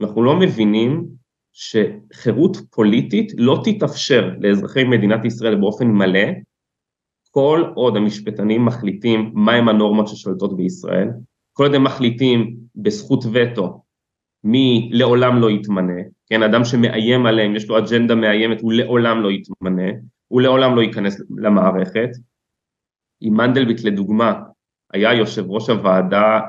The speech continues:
אה, לאיתור משנה ליועץ המשפטי, וכך הוא מינה את גיל לימון, שהיה עוזרו במשך שנים ארוכות מאוד,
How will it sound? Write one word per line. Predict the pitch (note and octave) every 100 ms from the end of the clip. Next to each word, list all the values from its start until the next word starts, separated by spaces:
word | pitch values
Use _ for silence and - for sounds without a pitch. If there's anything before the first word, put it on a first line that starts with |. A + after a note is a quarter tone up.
| -
אה, | F#2+ F#2
לאיתור | G2+ F#2+ - B2 G#2+
משנה | G2+ - - A#2 A2+ - - _ _
ליועץ | - G2 A#2 -
המשפטי, | G#3 - G#2 - B2+ A2 F#2
וכך | F#2+ F#2 A#2+
הוא | B2
מינה | G#2+ A2+
את | G2+ G2
גיל | B2
לימון, | A2+ A#2 A2
שהיה | G2+ F#2+
עוזרו | A2 G#2+ G2+ G#2 A2+
במשך | F#2+ G2+ G#2 G#2+
שנים | - - G2 A2 A#2
ארוכות | G2+ G2+ A#2+ A#2
מאוד, | A2+ B2+ C3+